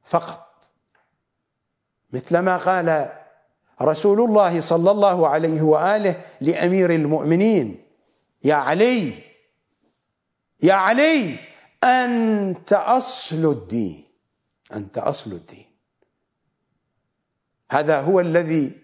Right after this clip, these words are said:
نقشناه على رايتنا: علي، علي، علي، بلون محمد، بلون السماء، التي هي رمز لمحمد صلى الله عليه وآله،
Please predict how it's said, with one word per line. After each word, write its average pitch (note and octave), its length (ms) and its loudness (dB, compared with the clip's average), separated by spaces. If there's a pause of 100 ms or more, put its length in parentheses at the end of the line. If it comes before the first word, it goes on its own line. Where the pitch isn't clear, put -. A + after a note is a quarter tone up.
(1500)
نقشناه F#3+ 800 0
على A3 380 0
رايتنا: F3+ 880 0 (380)
علي، G#3 1080 2
علي، E3+ 840 0
علي، F#3 580 0 (300)
بلون F3 600 0
محمد، A2+ 560 -6 (1200)
بلون D3 400 0
السماء، G2+ 460 -10 (760)
التي A2 440 -4
هي D#3+ 140 4
رمز D#3+ 380 -2 (460)
لمحمد D#3 800 -2
صلى C#3 340 0
الله E3+ 360 0
عليه C3 360 -2
وآله، D#3+ 500 0